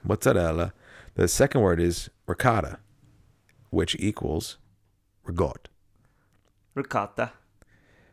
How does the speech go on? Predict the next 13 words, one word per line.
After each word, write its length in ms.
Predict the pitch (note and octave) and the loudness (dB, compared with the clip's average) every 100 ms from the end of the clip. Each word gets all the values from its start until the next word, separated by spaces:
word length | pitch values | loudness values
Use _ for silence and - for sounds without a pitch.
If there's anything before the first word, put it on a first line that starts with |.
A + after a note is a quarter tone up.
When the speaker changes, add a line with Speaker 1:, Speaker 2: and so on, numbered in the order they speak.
| _ _ - | _ _ -4
Speaker 1:
The 100 | F2+ | 0
third 340 | - F3 E3+ | 6 6 8
word 260 | F2 E2 D#2+ | 6 4 2
is 260 | A2+ - - _ - | 0 -2 -12 _ -10
capicola, 680 | - A2 - - E2 E2 C#3+ - _ _ _ _ _ _ _ - | -2 0 2 2 4 4 0 -4 _ _ _ _ _ _ _ -8
which 200 | E2+ F2 | -4 -4
equals 360 | E2 D#2 - - _ - | -2 -6 -8 -16 _ -6
gabagool. 580 | E2+ F#2 G2 A2+ - - _ | -2 4 8 8 6 -2 _
<laughs> 100 | E4 - - _ - - - - - - G4 - - - - - - - - - _ _ | -10 -10 -20 _ -10 2 2 2 -4 -4 -6 -6 -12 -10 -14 -14 -18 -20 -20 -20 _ _
The 80 | - | 2
next 280 | A#2+ - - | 2 2 0
word 200 | F2 G#2+ | 2 2
is 180 | - | 0